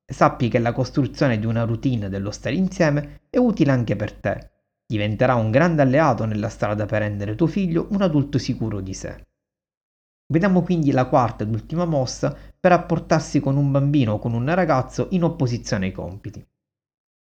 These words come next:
Mantieni un contatto costante e collaborativo con gli insegnanti. Come suggerito anche dalla psicologa e psicoterapeuta Annella Bartolomeo,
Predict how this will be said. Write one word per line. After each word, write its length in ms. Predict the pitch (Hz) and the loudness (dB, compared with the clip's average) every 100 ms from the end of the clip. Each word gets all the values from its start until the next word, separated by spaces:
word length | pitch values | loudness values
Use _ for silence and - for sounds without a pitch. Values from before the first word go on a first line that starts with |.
| _ _ _ _ _ _ _ | _ _ _ _ _ _ _
Mantieni 580 | 113 117 120 110 135 117 | -2 0 0 2 2 2
un 100 | 107 | -2
contatto 500 | 107 113 120 123 - | -4 -2 0 -2 -4
costante 600 | 98 110 - 196 196 190 | -6 -8 -4 -2 -2 -4
e 140 | - 147 | -4 -4
collaborativo 760 | 170 160 156 185 208 220 165 | 0 0 2 0 0 0 -2
con 140 | 127 120 | 0 0
gli 60 | |
insegnanti. 800 | 110 107 95 101 98 90 98 - - _ _ _ _ _ _ | -2 -4 -6 -6 -8 -8 -12 -18 -20 _ _ _ _ _ _
Come 220 | 196 175 | 2 4
suggerito 460 | 156 120 143 160 | 4 4 4 4
anche 180 | 131 123 | 2 0
dalla 220 | 117 117 | 0 -2
psicologa 640 | 113 - 123 113 139 110 107 | -2 -6 -2 4 4 4 0
e 100 | - | -4
psicoterapeuta 1040 | - 131 120 113 104 101 131 110 101 - | -6 -4 -2 -2 -2 0 0 0 -2 -4
Annella 460 | 120 113 123 120 107 | -4 -2 -2 -2 -2
Bartolomeo, 800 | 107 110 - 107 110 110 107 | -4 -6 -4 -4 -2 -2 -2